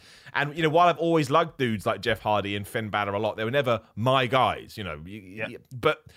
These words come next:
Speaker 1: with Mustafa Ali, I'm like, "Oh no, th-, y-, you've got something that I'm intrigued to see more." And yet, I don't know, man. It's really, really strange. It's a really strange situation.
Speaker 2: Yeah, I'm not, I'm not holding my breath with,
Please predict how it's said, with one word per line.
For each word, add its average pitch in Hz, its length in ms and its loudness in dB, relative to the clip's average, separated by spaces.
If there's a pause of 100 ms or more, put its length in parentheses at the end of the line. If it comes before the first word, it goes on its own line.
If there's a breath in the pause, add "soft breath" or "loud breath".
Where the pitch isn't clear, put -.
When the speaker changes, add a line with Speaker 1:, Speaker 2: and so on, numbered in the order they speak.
(160 loud breath)
Speaker 1:
with 156 80 -2
Mustafa 185 420 2
Ali, 185 240 6
I'm 165 120 4
like, 156 180 4
"Oh 208 160 4
no, 202 280 4
th-, 143 220 -4
y-, 151 160 -12 (220 soft breath)
you've 175 180 0
got 190 220 4
something 139 260 0
that 139 260 0
I'm 143 160 2
intrigued 175 460 0
to 143 80 -4
see 160 220 -2
more." 156 420 2 (500 soft breath)
And 160 220 2
yet, 165 380 2
I 151 140 4
don't 107 140 2
know, 92 140 -6
man. 85 220 -8
It's 147 180 -6
really, 214 220 0
really 110 160 -2
strange. 85 420 -4
It's 107 140 -10
a 156 60 -4
really 160 200 -2
strange 104 320 -2
situation. 82 640 -10 (460)
Speaker 2:
Yeah, 95 420 -10 (600 loud breath)
I'm 107 220 2
not, 123 300 4 (500 loud breath)
I'm 101 240 -6
not 110 260 2
holding 101 220 0
my 90 140 -2
breath 101 320 -2
with, 95 320 0